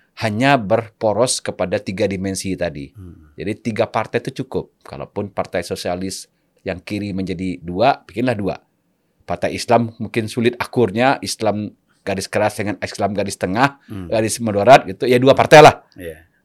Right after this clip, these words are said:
Speaker 1: Ya kan?
Speaker 2: Moderat konservatif, ya.
Speaker 1: Ah, Islam
Speaker 2: <laughs>
Speaker 1: moderat itu. Jadi cakep kita
Speaker 2: Hmm.
Speaker 1: sistem pemilu kita dan s-, memudahkan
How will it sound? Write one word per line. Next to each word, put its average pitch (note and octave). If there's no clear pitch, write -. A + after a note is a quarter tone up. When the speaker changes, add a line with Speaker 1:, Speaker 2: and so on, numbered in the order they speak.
Speaker 1:
Ya F2
kan? B2+
Speaker 2:
Moderat A2
konservatif, A2
ya. G2+
Speaker 1:
Ah, F#2
Islam F#2
Speaker 2:
<laughs> F2+
Speaker 1:
moderat E2
itu. E2+
Jadi D3
cakep -
kita C3
Speaker 2:
Hmm. F#2+
Speaker 1:
sistem A2
pemilu G#2
kita F#2
dan A#2
s-, -
memudahkan D#3